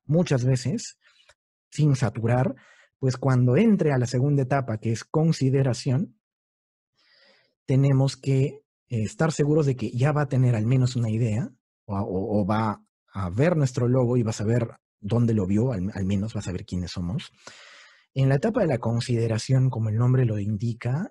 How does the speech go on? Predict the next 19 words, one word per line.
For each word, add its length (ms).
el 180
cliente 420
ya 220
considera, 880
necesita 920
o 120
quiere 540
algo. 400
Quiere 560
comer, 600
si, 180
si 320
es 80
que 140
va 80
a 40
buscar 260
un 100
restaurante, 800